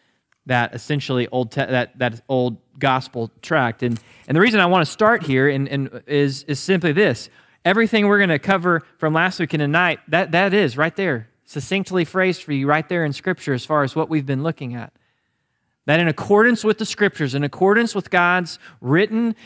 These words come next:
revealed word, Jesus died for our sin on our behalf, propitiation for us. That Jesus was, in fact, buried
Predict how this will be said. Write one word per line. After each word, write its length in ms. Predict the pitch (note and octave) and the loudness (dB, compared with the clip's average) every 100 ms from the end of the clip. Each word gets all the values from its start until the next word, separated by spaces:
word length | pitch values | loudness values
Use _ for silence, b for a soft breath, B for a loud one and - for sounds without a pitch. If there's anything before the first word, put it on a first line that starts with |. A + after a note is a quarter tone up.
| B | B
revealed 500 | C3 B2 D#3+ G#3 G#3 | -4 0 2 2 2
word, 500 | F3 D#3+ C#3+ D3+ C#3+ B | 2 4 4 2 -2 B
Jesus 540 | - B2+ F#3 G3+ G3 - _ D#3+ | -8 -2 0 0 -4 -6 _ -2
died 520 | D#3+ C#3 B2 A2 A2 _ _ | 2 2 0 -6 -10 _ _
for 260 | - D#3+ | -2 0
our 260 | D3+ D3+ D#3 | 2 0 0
sin 520 | - C#3 B2 G#2 G2+ _ - | -4 -8 -8 -8 -14 _ -4
on 180 | C#3 | -2
our 180 | C#3+ D3+ | 2 2
behalf, 600 | D#3 C3+ A#2 G2 A#2 - _ _ | 0 -2 -4 -6 -10 -20 _ _
propitiation 840 | C#3 - E3+ - D#3 D3 C#3+ D3 | -6 -2 -2 0 2 2 -2 -6
for 220 | C3+ D3+ | -6 -2
us. 460 | C#3 A#2 A2+ - - B B B F3+ B2+ | -2 -2 -6 -16 -20 B B B -20 -2
That 240 | C#3+ D#3 | 0 0
Jesus 480 | C#3+ F3+ G#3 G3+ - | 0 0 2 0 0
was, 420 | E3 F3 G#3 G#3+ - | 2 4 4 0 -2
in 180 | G3 G#3+ | 0 0
fact, 540 | - G3 F#3+ - D3+ | 2 2 0 -4 -4
buried 500 | E3 E3 F3 A#3 C#4+ | 0 2 2 2 -2